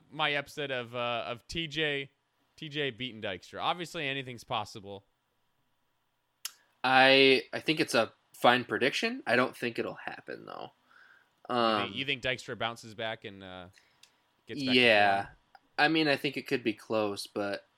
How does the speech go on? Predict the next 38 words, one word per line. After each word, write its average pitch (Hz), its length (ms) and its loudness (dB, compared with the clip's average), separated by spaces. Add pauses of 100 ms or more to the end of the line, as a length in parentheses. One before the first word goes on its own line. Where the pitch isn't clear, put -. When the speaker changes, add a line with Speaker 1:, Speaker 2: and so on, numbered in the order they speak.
(220)
Speaker 2:
I - 60 -16 (100)
think, 123 400 -6 (1000)
I 113 100 -6
mean, 107 240 -6
I 107 80 -8
think 107 260 -8
Dykstra 101 580 -4
will 95 220 -8
just - 380 -10 (600)
come 104 240 0
back. 98 420 -4 (140)
C - 240 -4
M 101 140 -6
C 104 220 -4
will 98 140 -6
have 98 160 -6
a 95 60 -8
big 98 280 -6
week. 98 400 -4 (960)
Nick 104 180 -6
Chubb 107 240 0
will 98 60 -2
Speaker 1:
Yeah. 101 80 -2
Speaker 2:
have 104 120 -2
a 98 60 -8
big 101 260 -4
week. 101 400 -4 (400)
Um, 98 420 -10 (520)
Speaker 1:
They're 127 120 -2
gonna 170 200 0
feed 127 320 -2
McCaffrey 101 580 -4
a 71 40 -12
crap - 480 -12
ton 78 180 -16
against 67 320 -18
Arizona. 69 520 -16 (400)
Speaker 2:
Yeah. 107 480 -2